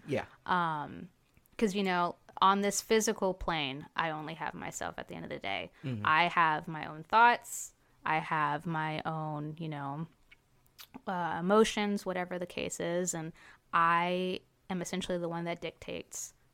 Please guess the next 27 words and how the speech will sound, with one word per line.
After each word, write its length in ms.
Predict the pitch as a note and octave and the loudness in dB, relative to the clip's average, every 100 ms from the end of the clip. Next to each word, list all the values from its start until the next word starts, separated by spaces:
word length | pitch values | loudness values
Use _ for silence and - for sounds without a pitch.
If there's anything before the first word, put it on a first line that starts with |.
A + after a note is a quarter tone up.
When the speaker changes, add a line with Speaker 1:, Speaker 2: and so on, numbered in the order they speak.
| _ | _
Speaker 2:
how 240 | - F3 | -2 0
my 160 | F3 E3 | 0 -4
life 240 | D#3 D3 D3+ | -4 -4 -6
is 100 | - | -10
gonna 180 | F3+ F3+ | -10 -10
pan 260 | F#3 F#3 | -8 -6
out. 220 | G3 G3 D#3+ | -4 -4 -4
You 80 | |
know, 100 | D#3+ | -8
nobody 440 | D#3+ D#3+ D#3+ E3 D#3+ | -8 -8 -8 -8 -8
is 100 | E3 | -10
doing 280 | D#3+ D#3 D#3 | -10 -10 -12
that 180 | C3+ | -14
for 240 | - F#3+ F3 | -8 -8 -8
me. 260 | D#3 D#3 F#3+ | -10 -14 -8
Speaker 1:
Yeah. 200 | G3 G2+ - - | -6 -6 -8 -4
Speaker 2:
Um, 560 | F3+ E3+ D#3 D3+ F3 G3 _ _ _ - | -2 0 -4 -8 -12 -14 _ _ _ -8
but, 520 | G3 F#3+ F3 E3 - | -2 0 2 0 2
you 100 | A#3+ | 4
know, 140 | C#4 C4+ | 6 8
I 160 | C4+ | 8
would, 180 | D#4 - | 8 6
I 100 | - | 8
would 240 | D#4 F4 - | 8 6 4
like 300 | G3+ F3+ F#3 | 6 6 4
to 120 | G3 | -6
think 600 | - D#3 C3+ C3+ - - | -4 -6 -6 -8 -14 -18